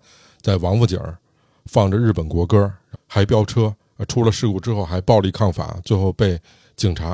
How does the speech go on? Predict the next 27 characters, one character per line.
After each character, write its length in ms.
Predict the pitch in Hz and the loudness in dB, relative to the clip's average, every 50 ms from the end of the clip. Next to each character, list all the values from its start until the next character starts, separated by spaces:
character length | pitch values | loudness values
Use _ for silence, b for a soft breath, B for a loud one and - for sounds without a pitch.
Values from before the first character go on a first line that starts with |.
| - | -2
摁 180 | - 113 101 92 | 0 0 0 2
在 80 | 95 | 0
地 180 | 95 - 110 90 | -2 -2 -4 -4
上， 140 | 87 82 82 | -4 -4 -2
戴 160 | - 117 107 | 2 4 4
上 100 | 95 85 | 4 4
手 200 | - - 82 - | 2 -2 -8 -10
铐 260 | - - 104 85 - b b b b b b b | -4 -4 -4 -4 -4 b b b b b b b
带 140 | - 101 85 | -4 -4 -4
走。 240 | 76 - - - 107 - _ b b b b b b b b b b b b b _ - | -4 -8 -12 -14 -16 -20 _ b b b b b b b b b b b b b _ 0
你 100 | 120 117 | 0 2
说 160 | 104 156 147 | 2 2 0
所 200 | - 127 127 151 | 2 2 2 4
有 80 | 135 107 | 4 2
的 100 | 98 92 | 0 2
中 160 | - 160 190 | 2 2 4
国 120 | 175 127 | 6 4
人 140 | 95 92 90 | 4 4 0
看 180 | - - 123 107 | 0 -2 -2 0
到 120 | 98 92 | 0 0
这 100 | - 131 | 0 0
样 140 | 113 101 92 | 0 0 -2
的 80 | 85 | -4
情 200 | - - 92 90 | -6 -4 -4 -4
景 160 | 87 95 92 92 | -2 0 0 0
里 120 | 90 80 | 0 -2
面， 200 | 78 80 80 82 | -4 -6 -10 -10